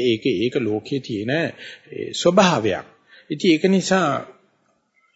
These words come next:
ගිහි අතහැරිය කියලා හිතමු අපි පූර්ණ කාලීව ගිහි ගිය අතහැරියත්, අ, භික්ෂුවක් භික්ෂුණියක් සං-, සංසන්දනය කළ බැලුවොත්, සාමණේර සාමණේරී සංසන්දනය කළ බැලුවොත්, අනගාරික ස්ත්‍රියක් පුරුෂයෙක් සංසන්දනය කළ බැලුවොත්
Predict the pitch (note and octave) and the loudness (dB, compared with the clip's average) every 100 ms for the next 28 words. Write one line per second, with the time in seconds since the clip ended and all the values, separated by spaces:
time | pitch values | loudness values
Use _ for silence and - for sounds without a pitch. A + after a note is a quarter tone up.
0 | _ - A2+ G2+ G#2+ A2 A#2+ G#2+ B2+ A#2+ | _ -14 -12 -12 -10 -2 0 0 -2 0
1 | D3 E3 F#3+ E3+ F3+ E3 C#3 A2+ A2 - | 0 2 0 0 -4 -6 -6 -6 -8 -12
2 | _ _ - A#2+ B2 B2 A#2+ B2 B2 A#2 | _ _ -2 0 0 0 0 0 -2 -2
3 | B2+ C#3 G#2 D3 E3+ G3+ A2 C3 - _ | 0 0 2 2 2 4 2 0 -6 _
4 | - - - _ - A2+ A2+ A2+ E3 - | -20 -20 -20 _ -6 -4 -2 0 -2 4
5 | G#3 G3 F3+ E3 - F3 D#3 - D3+ C#3+ | 4 4 0 0 0 0 0 0 -2 -2
6 | C3 D#3 C3 C#3 C3 A#2+ A#2 G#2+ A2+ C3 | -4 -6 -2 -2 0 0 0 0 2 4
7 | F#3+ A#3 - - - - - D#3 F3 E3+ | 6 6 2 -20 -16 -6 -2 0 2 2
8 | D#3+ C3+ D3 E3+ F3 F3+ D3+ E3 D3 D3 | 0 0 -2 -2 -2 0 0 -2 -2 -2
9 | C3 A#2 A#2+ A2 A#2 C#3+ G#3+ A#3+ - - | -2 -2 -2 0 0 6 6 4 -2 -20
10 | - - - D3+ - C3 D3+ D#3+ D#3+ D#3+ | -20 -20 -14 -14 -4 0 2 4 2 0
11 | - C#3+ A#2 - - _ - B2+ - E3 | 2 4 4 -2 -14 _ -10 -8 -2 2
12 | D#3+ D#3+ D#3 D#3+ D#3 G3+ F#3+ E3 D3 C#3 | 4 4 0 -4 2 2 2 -2 2 0
13 | C3 B2+ A#2 A#2 A#2+ B2 E3+ | 0 0 0 0 2 4 4